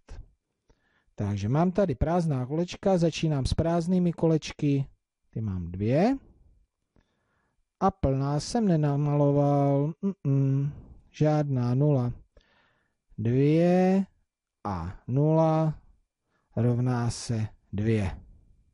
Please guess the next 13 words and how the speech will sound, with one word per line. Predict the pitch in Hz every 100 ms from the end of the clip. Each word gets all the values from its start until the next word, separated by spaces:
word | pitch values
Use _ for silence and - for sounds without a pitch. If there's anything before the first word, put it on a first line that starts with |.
| _ _ _ _ _ _ _ _ _ _ _ _ _ _ _ _ _ -
Je | 120
tady | 131 135 139
podobné, | 143 147 135 107 90
ale | 92 107
tady | 117 117
je | 123
nula | 127 135 139
a | 101
dvě. | 92 87 82 -
Mhm. | 113 160 208 _ _ _ _ - - -
A | 117 _
teďka | 147 139 - 101 90
tady, | - 147 151 170 175 175 175